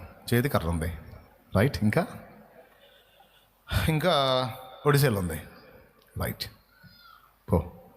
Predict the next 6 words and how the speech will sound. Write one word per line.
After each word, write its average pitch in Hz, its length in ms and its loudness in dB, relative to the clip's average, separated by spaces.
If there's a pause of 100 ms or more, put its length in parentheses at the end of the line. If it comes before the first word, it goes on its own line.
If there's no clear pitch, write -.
(880)
నీ 107 200 6
వద్ద 107 160 2
ఉన్నదాన్నే 107 600 4
తీసుకొని 92 400 -2
పో. - 160 -8 (2250)
ఒడిసేలతోనా? 123 760 0